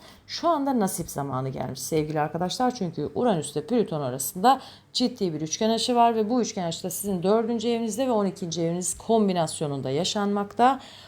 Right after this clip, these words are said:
aileden itibaren şifalanması gereken, bilinç altında ciddi şekilde kendinin bildiği ya da bilmediği şifalanması gereken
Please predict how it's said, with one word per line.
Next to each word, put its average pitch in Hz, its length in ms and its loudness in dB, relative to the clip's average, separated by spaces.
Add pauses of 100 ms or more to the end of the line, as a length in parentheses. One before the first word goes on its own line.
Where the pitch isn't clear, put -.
(180)
aileden 196 1120 6
itibaren 170 1120 -2 (260)
şifalanması 160 880 2
gereken, 190 560 2
bilinç 202 340 4
altında 175 680 2 (360)
ciddi 196 320 0
şekilde 190 300 0
kendinin 180 540 2
bildiği 185 440 4
ya 175 140 2
da 156 160 -2
bilmediği 170 440 0
şifalanması 175 800 2
gereken 165 420 -2